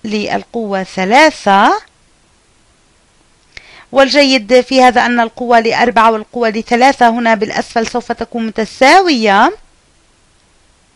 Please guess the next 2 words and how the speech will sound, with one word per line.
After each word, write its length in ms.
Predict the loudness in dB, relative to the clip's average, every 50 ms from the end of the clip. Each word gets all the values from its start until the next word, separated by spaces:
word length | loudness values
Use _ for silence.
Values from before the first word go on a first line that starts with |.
| _ _ _ _ _ _ _ _ _ _ _ _ _ _ _ _ _ _ _ _ _ _ _ _ _ _ _ -20 _ _
ولكنها 880 | 0 2 2 6 6 4 4 4 0 -2 -2 0 0 2 2 2 2 2
بقيت، 540 | 2 0 -2 -2 -4 -2 0 2 0 0